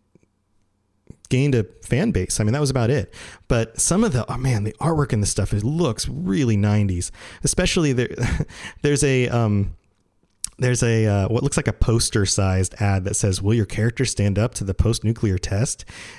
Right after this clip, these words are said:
If you've got the character to adapt and survive in a devastated post-nuclear world, play Fallout, the new breed of R P G, available now on P C, C D-rom." And it just says Fallout.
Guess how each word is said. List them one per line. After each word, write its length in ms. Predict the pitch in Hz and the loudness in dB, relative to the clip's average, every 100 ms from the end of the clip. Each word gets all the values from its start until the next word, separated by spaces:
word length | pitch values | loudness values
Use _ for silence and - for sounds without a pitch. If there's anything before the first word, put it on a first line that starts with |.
| - | -4
If 120 | 104 | 0
you've 120 | 127 | 0
got 160 | 143 135 | 0 0
the 80 | - | 0
character 420 | 139 143 - 104 | 2 2 2 2
to 180 | 101 113 | 2 2
adapt 380 | 104 113 147 | 2 2 2
and 160 | - 120 | 0 2
survive 480 | - 113 123 107 104 | 2 2 4 2 2
in 120 | 120 | 2
a 60 | 104 | 2
devastated 680 | 104 123 139 - 127 120 117 | 2 2 2 2 2 2 2
post-nuclear 720 | 123 123 - 110 127 147 120 | 2 0 2 0 2 0 0
world, 420 | 113 123 107 98 - - - | 2 2 2 0 -4 -16 -6
play 180 | - 131 | 0 2
Fallout, 500 | - 123 98 87 - | 2 2 2 0 -2
the 100 | 110 | 0
new 320 | 101 117 160 | 2 4 2
breed 320 | 143 120 131 | 2 2 4
of 100 | 107 | 2
R 140 | 104 113 | 2 2
P 160 | 117 | 2
G, 260 | 101 98 92 | 2 2 0
available 520 | 90 95 131 104 95 | 0 2 2 2 0
now 320 | 101 117 90 | 0 0 0
on 220 | - 98 92 | 0 0 0
P 200 | 139 143 | 0 2
C, 200 | 156 143 | 2 0
C 220 | - 147 | 0 2
D-rom." 600 | 139 120 110 98 87 90 - - - - - - | 2 4 2 2 0 -4 -8 -18 -20 -20 -20 -2
And 100 | 120 | 2
it 40 | 117 | 2
just 140 | 127 | 2
says 140 | 127 | 0
Fallout. 680 | - - - 113 92 87 - | -2 -4 0 2 0 -4 -12